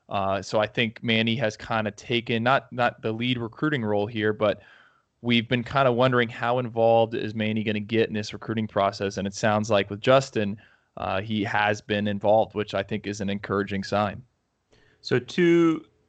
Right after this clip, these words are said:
Speaker 2: big picture type questions I have for you with Justin. I guess, number one, you know, where would you say Miami stands,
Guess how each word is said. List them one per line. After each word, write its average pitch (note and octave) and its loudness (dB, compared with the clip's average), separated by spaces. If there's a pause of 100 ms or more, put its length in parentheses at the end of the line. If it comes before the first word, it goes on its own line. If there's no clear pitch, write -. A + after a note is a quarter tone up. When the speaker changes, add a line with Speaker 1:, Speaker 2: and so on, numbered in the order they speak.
(180)
Speaker 2:
big B2+ 2
picture A#2+ 0
type G#2 -2
questions G2+ -6
I F#2+ -2
have F#2+ -2
for G2 -10
you F#2+ -4
with F2+ -8
Justin. F2+ -6
I F2 -6
guess, F#2+ -4 (400)
number A2 -2
one, A#2+ 0 (1080)
you C3 0
know, B2+ 4
where C3 4
would C#3+ 4
you B2 -2
say A#2+ 2
Miami G#2 -2
stands, B2+ -4